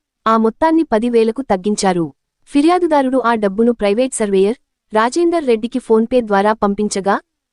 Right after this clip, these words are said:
ఆ తర్వాత రాజేందర్ రెడ్డి ఆ మొత్తాన్ని మండల సర్వేయర్ సునీల్కు బదిలీ చేశారు. సమాచారం అందుకున్న ఏసీబీ అధికారులు,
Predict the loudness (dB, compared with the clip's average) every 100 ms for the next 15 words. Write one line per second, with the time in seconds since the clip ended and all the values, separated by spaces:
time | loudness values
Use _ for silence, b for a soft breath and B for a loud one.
0 | -4 -2 0 0 0 0 0 0 0 0
1 | 0 0 -2 -2 0 0 0 0 0 2
2 | 2 0 0 0 -2 2 2 2 -2 -2
3 | -2 -2 -2 0 0 0 0 -2 -2 -4
4 | -6 -8 _ _ _ _ _ -8 -2 -2
5 | -2 -2 0 0 0 0 0 0 2 2
6 | 2 0 2 0 0 0 0 0 -2